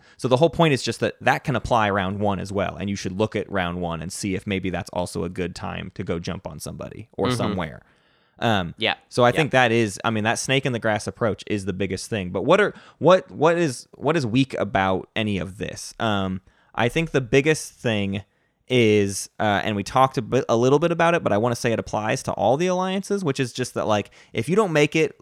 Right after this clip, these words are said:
Speaker 1: that kinda, like, binding deal alliance, like Hunter was saying, all of your alliances are actually kind of very, uh, weak past a certain point. If,
Speaker 2: Yeah.
Speaker 1: if, if you help them fill up their hand of cards, your three revivals isn't enough for them to keep you around.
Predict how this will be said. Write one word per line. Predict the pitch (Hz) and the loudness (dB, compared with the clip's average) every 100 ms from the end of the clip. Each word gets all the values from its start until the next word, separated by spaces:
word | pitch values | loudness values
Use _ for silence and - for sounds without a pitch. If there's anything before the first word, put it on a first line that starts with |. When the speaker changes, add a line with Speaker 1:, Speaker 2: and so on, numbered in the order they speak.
| 101 | -2
Speaker 1:
that | 113 - | -2 -2
kinda, | 135 110 | -4 -2
like, | 98 107 | -4 -4
binding | 101 107 117 120 101 | -2 -2 -2 -4 -2
deal | 101 123 147 | -2 0 0
alliance, | 156 165 175 175 - _ _ _ - | 0 -2 -4 -8 -14 _ _ _ 0
like | 135 143 | 0 2
Hunter | 175 156 | 2 2
was | 139 | 0
saying, | 143 131 117 - | 0 0 -2 2
all | 127 131 | 4 6
of | 131 | 6
your | 127 | 4
alliances | 113 104 101 - 95 | 2 0 -2 -4 -4
are | 95 - | -2 0
actually | 101 - 110 95 | -2 -2 -6 -8
kind | - 104 95 | -6 -6 -6
of | 87 | -6
very, | 92 90 90 - 92 | -6 -6 -8 -10 -8
uh, | 87 82 - _ _ _ | -6 -8 -14 _ _ _
weak | - 110 113 - - | -6 -2 -2 -2 -4
past | 101 95 - | -2 -2 -6
a | |
certain | - 110 87 | -6 -6 -6
point. | - 92 80 _ _ _ _ | -8 -8 -10 _ _ _ _
If, | - 104 | -8 -6
Speaker 2:
Yeah. | 92 | -2
Speaker 1:
if, | 110 - | -2 -2
if | 107 - | -4 4
you | 147 | 6
help | 170 165 | 6 4
them | 151 | 0
fill | - 156 | 0 0
up | 160 - | 2 2
their | 143 | 0
hand | 143 135 | 0 0
of | |
cards, | - 127 160 165 - - _ | 0 0 0 -4 -14 -20 _
your | 117 160 147 | 2 4 2
three | - - 123 147 170 180 | -2 -8 -4 -2 -2 -2
revivals | 127 123 104 104 135 165 180 - | 0 0 2 2 2 0 -2 0
isn't | 131 139 143 | 2 2 2
enough | 123 117 113 - - | 0 2 0 -2 -14
for | - 113 | -4 0
them | 110 | 0
to | 101 | -2
keep | - 113 117 | -6 -4 -2
you | 107 | 0
around. | 90 87 85 82 | 0 -2 -6 -10